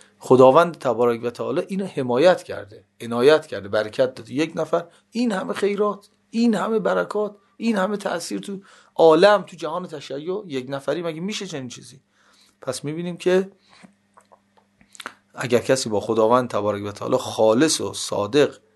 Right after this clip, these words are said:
اه، پیمان ببنده، خداوند گذشته رو جبران می‌کنه. از حدیث دوم از امام باقر علیه السلام، بازم شبیه حدیث اوله. خداوند تبارک و تعالی فرمود: «و عزتی و جلالی»، قسم به عزت و جلالم، «و عظمتی و بهایی»، قسم به عظمت و بهای خودم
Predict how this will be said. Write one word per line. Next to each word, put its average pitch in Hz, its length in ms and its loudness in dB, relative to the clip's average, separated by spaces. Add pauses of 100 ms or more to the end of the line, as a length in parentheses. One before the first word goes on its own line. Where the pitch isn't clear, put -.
(520)
اه، 101 160 -8
پیمان 120 540 2
ببنده، 110 720 -8 (440)
خداوند 139 460 2
گذشته 113 340 -4
رو 156 120 -6
جبران 98 360 -6
می‌کنه. 104 400 -20 (840)
از 165 220 4
حدیث 160 340 -4
دوم 160 240 -6
از 151 200 -2
امام 139 240 -4
باقر 127 300 0
علیه 117 140 -2
السلام، 139 360 -6
بازم 151 200 -6
شبیه 131 300 -6
حدیث 120 220 -8
اوله. 107 400 -6
خداوند 120 440 0
تبارک 110 400 -6
و 110 40 -8
تعالی 117 300 -6
فرمود: 165 500 -2 (320)
«و 127 100 4
عزتی 185 680 2
و 151 100 0
جلالی»، 107 500 -6
قسم 135 340 -4
به 117 80 -6
عزت 117 400 -4
و 120 40 -12
جلالم، 98 500 -6
«و 117 120 2
عظمتی 180 680 2
و 143 120 2
بهایی»، 110 440 -4
قسم 135 300 -6
به 127 80 -4
عظمت 123 420 -6
و 135 40 -8
بهای 123 480 4
خودم 107 400 -12